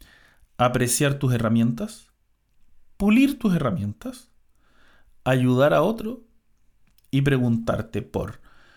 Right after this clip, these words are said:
tu lugar de poder, tu deseo de poder y qué acto de poder puedes hacer ahora. Y esa última pregunta es la que te voy a dejar de tarea. ¿Qué acto de poder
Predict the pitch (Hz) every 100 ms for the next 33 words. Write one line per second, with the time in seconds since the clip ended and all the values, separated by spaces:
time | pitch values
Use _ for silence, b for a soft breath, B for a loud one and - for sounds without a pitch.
0 | b b _ - 104 113 175 214 214 226
1 | 269 - _ _ _ _ _ 170 143 139
2 | 120 123 139 151 151 220 233 - _ _
3 | - _ _ _ _ _ 127 - 131 131
4 | 143 - - 180 160 110 104 113 131 -
5 | - 92 120 131 - - - 120 - -
6 | _ 101 - - - _ _ _ B B
7 | B B 123 - 131 156 247 262 254 247
8 | 247 262 254 214 147 139 117 117 123 135
9 | 113 - 113 117 - - - - _ B
10 | B B B B - 151 160 175 - -
11 | 208 160 131 110 127 170 226